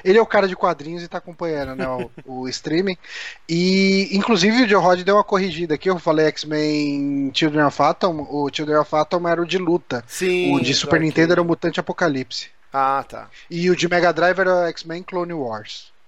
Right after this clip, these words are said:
Speaker 2: Muito bom. Muito
Speaker 1: Valeu, Joe
Speaker 2: obrigado,
Speaker 1: Rod,
Speaker 2: Joe
Speaker 1: pelos
Speaker 2: Rod.
Speaker 1: complementos.
Speaker 2: Mas, assim, eh, vocês lembram desse bonequinho do Wolverine? Que ele,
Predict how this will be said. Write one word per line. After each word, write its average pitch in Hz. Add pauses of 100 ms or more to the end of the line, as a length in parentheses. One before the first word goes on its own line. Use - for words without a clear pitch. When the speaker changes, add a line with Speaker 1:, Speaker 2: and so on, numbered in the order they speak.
(140)
Speaker 2:
Muito 139
bom. 110
Muito -
Speaker 1:
Valeu, 156
Joe 160
Speaker 2:
obrigado, 156
Speaker 1:
Rod, 170
Speaker 2:
Joe 165
Speaker 1:
pelos 117
Speaker 2:
Rod. -
Speaker 1:
complementos. 123 (100)
Speaker 2:
Mas, 165
assim, 175
eh, 151 (160)
vocês 170
lembram 233
desse -
bonequinho 170
do 156
Wolverine? 143
Que -
ele, 131